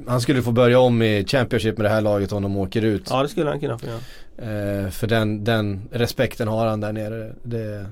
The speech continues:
Speaker 2: Där uppe.
Speaker 1: Ja, där uppe. Eh, det tror jag verkligen. Eh, ett ett blev det där, noll noll blev det på Wembley. Ska vi damma av spöket, eller?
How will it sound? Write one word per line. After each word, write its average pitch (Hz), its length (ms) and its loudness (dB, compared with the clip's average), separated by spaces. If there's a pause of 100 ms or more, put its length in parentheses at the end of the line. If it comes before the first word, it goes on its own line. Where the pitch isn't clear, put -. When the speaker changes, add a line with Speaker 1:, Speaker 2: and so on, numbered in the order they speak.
(560)
Speaker 2:
Där 123 180 2
uppe. 113 320 -6
Speaker 1:
Ja, 110 180 4
där 107 180 4
uppe. 104 200 -2
Eh, 101 1200 -6
det 98 240 -2
tror 110 160 0
jag 98 60 2
verkligen. 101 360 -2 (1300)
Eh, 160 680 6
ett 190 140 2
ett 185 120 0
blev 175 120 4
det 170 60 4
där, 160 260 6
noll 165 260 4
noll 170 220 6
blev 170 180 4
det 156 80 2
på 160 100 2
Wembley. 160 420 4
Ska - 160 0
vi 160 60 4
damma 151 260 6
av 196 120 6
spöket, 208 460 2
eller? 90 300 0